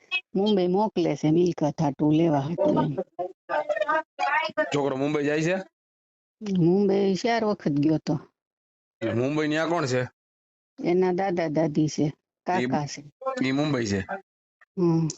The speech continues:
Speaker 2: પણ માસી મારું એમ કહેવાનું, એક તો તમે, અ, એ તમારા ઘરવાળા ને તમે, તમને જોયા
Speaker 1: હમ.
Speaker 2: એટલે મને એવું લાગ્યું તમે વ્યવસ્થિત છો. પણ
Speaker 1: હમ.
Speaker 2: જ્યારે, અ, આવા છોકરાને દત્તક લીધા પછી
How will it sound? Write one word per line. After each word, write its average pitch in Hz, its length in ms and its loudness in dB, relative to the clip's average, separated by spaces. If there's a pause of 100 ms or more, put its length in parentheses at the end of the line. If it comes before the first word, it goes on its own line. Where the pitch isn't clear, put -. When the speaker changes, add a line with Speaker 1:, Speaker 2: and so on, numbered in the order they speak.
(440)
Speaker 2:
પણ 135 120 -6
માસી 147 260 -2
મારું 143 260 0
એમ 131 180 0
કહેવાનું, 110 360 0
એક 131 120 -2
તો 139 100 -2
તમે, 139 340 -2
અ, 123 520 -2 (480)
એ 117 40 0 (580)
તમારા 127 280 -4
ઘરવાળા 135 440 -4
ને 139 80 -4
તમે, 127 300 -4 (540)
તમને 127 220 -2
જોયા 135 200 0
Speaker 1:
હમ. 131 60 0
Speaker 2:
એટલે 127 140 -2
મને 127 200 -2
એવું 123 160 0
લાગ્યું 135 280 -2
તમે 123 160 -2
વ્યવસ્થિત 127 540 -2
છો. 143 140 -2 (800)
પણ 170 260 2
Speaker 1:
હમ. 143 60 -2
Speaker 2:
જ્યારે, 143 540 0
અ, 131 80 -2 (380)
આવા 143 540 0
છોકરાને 139 640 -4
દત્તક 131 400 -6
લીધા 131 240 -4
પછી 131 420 -2